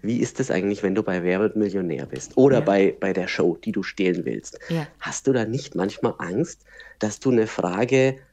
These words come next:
Speaker 1: überhaupt nicht weißt, die aber jeder sonst beantworten kann?
Speaker 2: Aber natürlich, ich hab doch bei, ich hab doch, äh, die Hauptstadt von Indien falsch gesagt, obwohl ich da schon ein paar Mal war. Das war wahnsinnig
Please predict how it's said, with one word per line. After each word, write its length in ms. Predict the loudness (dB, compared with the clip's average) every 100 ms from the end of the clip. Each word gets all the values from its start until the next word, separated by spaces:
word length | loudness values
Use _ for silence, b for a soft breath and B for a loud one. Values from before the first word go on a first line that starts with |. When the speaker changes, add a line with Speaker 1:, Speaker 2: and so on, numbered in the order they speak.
| 0
Speaker 1:
überhaupt 600 | 2 2 4 2 2 2
nicht 260 | 2 2 2
weißt, 400 | 4 4 2 0
die 160 | 0
aber 160 | 2 2
jeder 600 | 2 6 6 8 6 2
sonst 500 | 2 4 4 0 0
beantworten 600 | 2 2 -2 -4 -6 -10
kann? 120 | -8
Speaker 2:
Aber 80 | -4
natürlich, 380 | -4 0 0 0
ich 140 | 0
hab 120 | -2 -2
doch 140 | -2
bei, 260 | 0 0 0
ich 180 | -4 -8
hab 160 | -8
doch, 320 | -6 -6 -8 -4
äh, 160 | -4
die 160 | -2 -2
Hauptstadt 340 | -2 -4 -4
von 200 | -4 -2
Indien 380 | 0 2 2 0
falsch 280 | -2 -4 -4
gesagt, 320 | -6 -6 -6
obwohl 260 | -8 -6 -6
ich 80 | -6
da 100 | -8
schon 160 | -8
ein 40 | -8
paar 160 | -8
Mal 220 | -6 -6
war. 220 | -4 -6 -6
Das 200 | -10 -12
war 120 | -10
wahnsinnig 420 | -10 -10 -4 -4